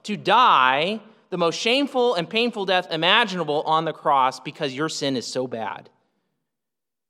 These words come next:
And we don't like to hear that any more than Peter did, because that makes us face our sin. Jesus isn't there to make your life better, easier, or to make you feel better about yourself. Jesus is there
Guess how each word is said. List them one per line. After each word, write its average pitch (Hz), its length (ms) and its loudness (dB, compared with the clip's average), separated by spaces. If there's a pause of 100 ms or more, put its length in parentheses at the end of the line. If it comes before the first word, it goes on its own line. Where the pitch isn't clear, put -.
(580)
And 139 100 -10
we 190 120 -2
don't 196 160 4
like 135 180 -2
to 104 80 -14
hear 139 240 -10
that 113 340 -10 (180)
any 170 140 -4
more 156 200 0
than 117 120 -6
Peter 175 300 -6
did, 82 300 -16 (720)
because 151 220 -8
that 147 180 -2
makes 151 260 -4
us 127 100 -10
face - 560 -8 (340)
our 104 440 -8 (200)
sin. 110 580 -10 (380)
Jesus 233 360 -6
isn't 170 260 -4
there 139 160 2
to 127 80 -4
make 123 300 -4
your 127 100 -6
life 110 300 -6
better, 113 360 -4
easier, 113 400 -10
or 127 200 -6
to 123 80 -8
make 120 200 -10
you 120 60 -14
feel 123 180 -12
better 156 300 -4
about 113 240 -8
yourself. 113 360 -12 (220)
Jesus 131 880 -4 (280)
is 131 220 -8
there 117 380 0